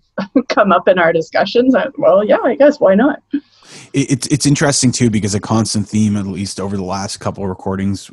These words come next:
Speaker 2: we've done through this podcast, have been around actually legal education, uh, Ryerson Law,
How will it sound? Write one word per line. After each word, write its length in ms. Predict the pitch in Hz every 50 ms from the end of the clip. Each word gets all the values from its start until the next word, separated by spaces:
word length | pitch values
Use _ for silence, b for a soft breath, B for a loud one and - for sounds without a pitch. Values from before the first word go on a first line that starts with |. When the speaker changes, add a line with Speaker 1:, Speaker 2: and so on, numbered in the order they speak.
| _
Speaker 2:
we've 300 | - - 101 101 92 85
done 380 | 95 104 110 107 98 98 95 90
through 260 | - - - 98 95
this 260 | 92 92 - - -
podcast, 680 | - _ - - 117 117 113 - - 98 95 98 - -
have 120 | 107 92
been 160 | 90 104 98
around 440 | 101 98 98 98 98 98 95 95 - -
actually 300 | 98 98 - - 98 98
legal 300 | 95 95 101 95 98 95
education, 680 | 95 92 92 - - 101 95 98 - 98 98 98 - -
uh, 160 | - 95 95 92
Ryerson 460 | 90 98 98 98 98 95 - - 95
Law, 480 | 95 95 101 104 104 101 104 104 95